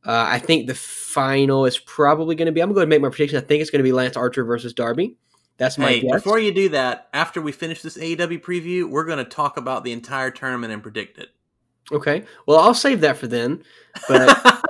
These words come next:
Speaker 2: <laughs>
Speaker 1: you just heard it, so just pretend you didn't hear that and
Speaker 2: You didn't
Speaker 1: listen
Speaker 2: hear
Speaker 1: for
Speaker 2: anything.
Speaker 1: later. But yeah, that's, that's it for this week on, uh, on Dynamite. And, uh, I'm sorry that I stumbled through that, but again, it's been a long week,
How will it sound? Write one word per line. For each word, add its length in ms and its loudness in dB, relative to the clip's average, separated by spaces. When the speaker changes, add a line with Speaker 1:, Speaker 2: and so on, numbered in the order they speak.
Speaker 2:
<laughs> 140 -18
Speaker 1:
you 80 8
just 220 6
heard 200 10
it, 240 6
so 560 4
just 260 -2
pretend 280 4
you 60 2
didn't 200 6
hear 180 6
that 320 2
and 260 2
Speaker 2:
You 140 -2
didn't 460 0
Speaker 1:
listen 40 -6
Speaker 2:
hear 260 -4
Speaker 1:
for 60 -12
Speaker 2:
anything. 340 -6
Speaker 1:
later. 420 0
But 100 2
yeah, 160 6
that's, 300 4
that's 340 2
it 160 4
for 180 0
this 300 -2
week 240 0
on, 200 2
uh, 200 0
on 180 0
Dynamite. 560 2
And, 380 -2
uh, 140 2
I'm 140 0
sorry 240 4
that 100 2
I 40 0
stumbled 400 0
through 200 2
that, 300 2
but 280 0
again, 400 0
it's 160 -8
been 140 0
a 40 4
long 340 4
week, 380 -2